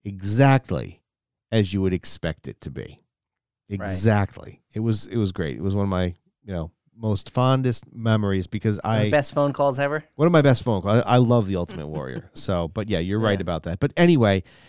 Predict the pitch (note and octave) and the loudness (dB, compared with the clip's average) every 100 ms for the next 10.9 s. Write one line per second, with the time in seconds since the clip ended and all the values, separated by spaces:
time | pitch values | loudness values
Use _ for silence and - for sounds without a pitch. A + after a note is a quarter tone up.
0 | _ - E3+ C#3 G#3 B3+ A3+ G3 E3 D#3 | _ 4 4 6 4 6 2 2 -2 2
1 | C#3+ B2+ - A2 - G3+ D3 - _ _ | 2 2 0 -4 -4 -2 -2 -4 _ _
2 | _ - D3+ G#3 G#3+ G#3 F#3+ F3+ F3+ A3+ | _ -2 2 2 2 0 0 0 0 0
3 | A3 D#3+ C#3+ B2+ C#3 C#3 B2+ C#3+ D3 - | 2 2 2 0 0 0 0 0 -2 -4
4 | C3+ - G#3 - D3+ D3 G3 - A2+ G2 | -6 -4 -2 0 2 2 0 0 0 0
5 | G2+ - - _ _ C3+ G3+ A#3 A3 - | 0 -4 -12 _ _ 0 2 4 2 0
6 | - F3+ E3 - E3 D#3+ D#3 B2 A2 C#3 | -2 -4 -4 -4 -2 0 0 -2 -2 -2
7 | F#3+ - A2+ G2 E2+ G#2+ C3+ E3 - G#3+ | -2 -4 -4 -4 -6 -4 -4 -4 -4 -4
8 | A#3+ G#3 E3+ C3 A2+ A2 A2 A#2+ A#2 A2 | -4 -4 -4 -4 -4 -6 -2 2 4 4
9 | C3 C3+ - G2 - G2 - A#2+ A2 G#2 | 2 0 -2 -4 -2 -4 0 -2 -2 -4
10 | G2+ G2+ G2 F#2 F2+ F#2 F2+ F2+ D2+ | -2 -2 -4 -4 -4 -2 0 0 -2